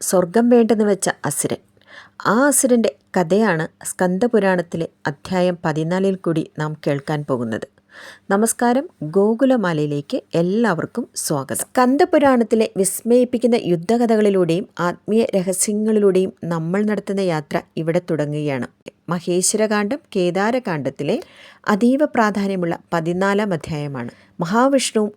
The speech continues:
അസുരന്മാരും തമ്മിലുള്ള ഭയാനകമായ യുദ്ധം, ഗരുഡൻ്റെ പരാക്രമം, സുദർശന ചക്രത്തിൻ്റെ ശക്തി എന്നിവയെല്ലാം ഈ അധ്യായത്തിൽ വിവരിക്കുന്നുണ്ട്. എന്നാൽ ഇതിലെ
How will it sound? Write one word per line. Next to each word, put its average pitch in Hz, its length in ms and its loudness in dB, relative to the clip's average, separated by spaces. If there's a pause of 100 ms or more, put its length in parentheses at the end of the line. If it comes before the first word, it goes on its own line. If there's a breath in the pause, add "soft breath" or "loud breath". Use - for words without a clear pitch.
അസുരന്മാരും 220 680 0
തമ്മിലുള്ള 156 440 -4 (160)
ഭയാനകമായ 202 840 0 (120)
യുദ്ധം, 190 360 -4 (460 loud breath)
ഗരുഡൻ്റെ 208 440 4
പരാക്രമം, 170 720 -2 (220)
സുദർശന 247 540 2
ചക്രത്തിൻ്റെ 214 600 -2
ശക്തി - 460 -6 (160)
എന്നിവയെല്ലാം 208 760 2 (400 soft breath)
ഈ 208 140 0
അധ്യായത്തിൽ 180 540 0
വിവരിക്കുന്നുണ്ട്. 135 680 -4 (680 soft breath)
എന്നാൽ 269 320 4 (300)
ഇതിലെ 240 280 4